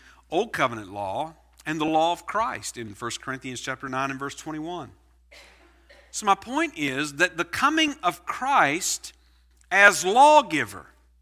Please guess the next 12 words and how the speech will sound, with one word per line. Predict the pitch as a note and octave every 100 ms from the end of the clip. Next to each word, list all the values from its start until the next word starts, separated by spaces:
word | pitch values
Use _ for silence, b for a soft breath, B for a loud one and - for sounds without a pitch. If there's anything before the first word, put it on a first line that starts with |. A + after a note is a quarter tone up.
| _ _ -
is | C#4 D4+ C4+ -
fulfilling | - C4 - D4+ D4+ G#3 G#3+ A3
the | A3+
Old | A3 A#3 G#3+
Testament, | B3 C4+ - G3+ - _ _ _ _ _ _ F#3+
especially | - - C4+ - C4 G#3
in | F#3+
terms | F#3 G3+ A3 A3 -
of | F3+ F3
the | F3
Old | F3 G#3+ G#3
Covenant | F3+ F#3 G#3